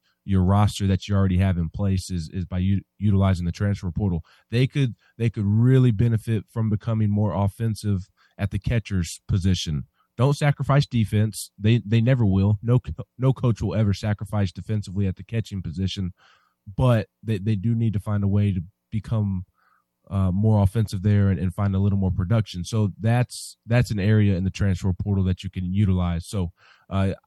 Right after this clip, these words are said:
you're, you're spot on, Swain. They, they're at a point where they're just reloading because they're always gonna have a nice natural core of, of talent.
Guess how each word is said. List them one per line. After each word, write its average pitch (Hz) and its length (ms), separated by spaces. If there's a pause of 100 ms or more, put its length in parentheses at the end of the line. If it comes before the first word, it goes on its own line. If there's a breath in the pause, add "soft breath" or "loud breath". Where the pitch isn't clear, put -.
(460)
you're, 123 200
you're 120 140
spot 107 260
on, 95 160
Swain. 95 400
They, 113 140
they're 117 240
at 113 100
a 101 40
point 110 280
where 101 120
they're 104 140
just 95 220
reloading 98 640
because 92 260
they're 95 120
always 107 320
gonna 104 180
have 101 140
a 92 60
nice 101 420
natural 95 640
core 120 500 (380 soft breath)
of, 98 160
of 95 160
talent. 123 500